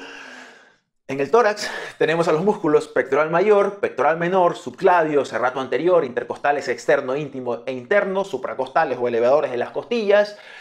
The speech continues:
los músculos subcostales o infracostales, al transverso del tórax, antiguamente denominado como triangular del esternón,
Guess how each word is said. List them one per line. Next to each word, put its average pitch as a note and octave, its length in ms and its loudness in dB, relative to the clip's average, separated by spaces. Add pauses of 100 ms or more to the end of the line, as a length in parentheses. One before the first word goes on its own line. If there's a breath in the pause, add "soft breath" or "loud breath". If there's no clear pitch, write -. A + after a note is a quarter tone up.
(140 loud breath)
los E3 220 2
músculos F#3+ 360 2
subcostales F3+ 640 0
o D#3+ 120 4
infracostales, F#3+ 840 0
al D#3 140 -2
transverso E3 460 0
del D3 100 0
tórax, F#3+ 320 2
antiguamente C3+ 540 -2
denominado B2+ 460 -2
como A#2 180 -10
triangular A2 420 -4
del A2 80 -6
esternón, G#3+ 540 -2